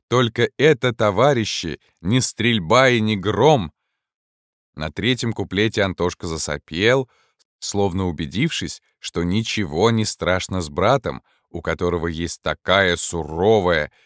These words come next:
и непримиримая песня. Кирилл с мамой уложили его в кроватку.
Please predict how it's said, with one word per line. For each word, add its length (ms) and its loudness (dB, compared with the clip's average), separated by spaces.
и 120 -2
непримиримая 1000 0
песня. 600 -12
Кирилл 340 4
с 140 -2
мамой 420 2
уложили 540 -2
его 300 -2
в 100 -18
кроватку. 720 -6